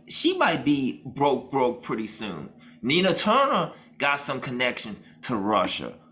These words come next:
The firm that she was in, uh, was connected to Russia. Um, and, um, she might be going through some things pretty soon. But all in all, in, in, in terms of,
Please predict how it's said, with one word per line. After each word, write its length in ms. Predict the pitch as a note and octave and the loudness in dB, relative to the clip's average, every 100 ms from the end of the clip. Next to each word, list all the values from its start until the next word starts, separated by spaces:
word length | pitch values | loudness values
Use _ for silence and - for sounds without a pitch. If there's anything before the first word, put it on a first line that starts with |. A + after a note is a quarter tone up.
| _ _ | _ _
The 260 | G2 A#2+ C3 | -4 0 0
firm 360 | - F3 F#3 | 4 4 4
that 100 | D#3+ | 2
she 200 | - F#3 | 0 0
was 240 | F#3+ D#3+ B2+ | 2 2 0
in, 340 | A#2 G#2 F2 - _ _ - _ _ | -4 -4 -8 -16 _ _ -20 _ _
uh, 500 | B2 A#2+ A2+ G#2 E2+ G2 | 4 6 6 4 0 0
was 160 | A#2+ | 0
connected 480 | - A#2 A#2+ A2+ G#2+ | 0 -2 -2 -4 -8
to 120 | - | -6
Russia. 520 | G2 G#2 G2 - - - - - - - - - - - | -2 0 0 0 -6 -12 -20 -20 -20 -20 -20 -20 -12 0
Um, 680 | B2+ B2 A#2 A2+ G#2 G2 - | 4 6 6 4 2 -2 -4
and, 340 | C3+ C3+ B2+ B2 | 0 2 2 2
um, 460 | A2+ G#2+ G#2 F#2+ - | 2 2 2 -2 -12
she 300 | - - - | -6 0 2
might 320 | F4 C4+ C#3 A2+ | 4 4 0 -2
be 100 | A#2+ | -2
going 280 | A#2+ A2+ | -2 -2
through 160 | G#2 G#2+ | -6 -8
some 180 | G2 F#2 | -8 -8
things 340 | G#2 G2 F#2+ | -6 -6 -6
pretty 280 | - G#2 E2+ | -6 -6 -6
soon. 400 | - F#2 D#2+ A1 - _ _ - - _ _ _ _ _ _ _ _ - - | -6 -8 -10 -14 -20 _ _ -20 -20 _ _ _ _ _ _ _ _ -20 0
But 280 | D#3+ F3 F3 | 2 2 4
all 300 | G#3+ B3+ G#3 | 4 6 4
in 100 | D#3 | 4
all, 320 | D3+ D3+ C#3 | 4 4 2
in, 180 | B2+ C3 | 0 -4
in, 200 | B2+ C3+ | -4 -6
in 180 | C3 B2+ | -6 -4
terms 420 | - - E3 B2+ | 0 0 0 2
of, 440 | B2+ A#2 G#2+ F#2 | 2 4 2 0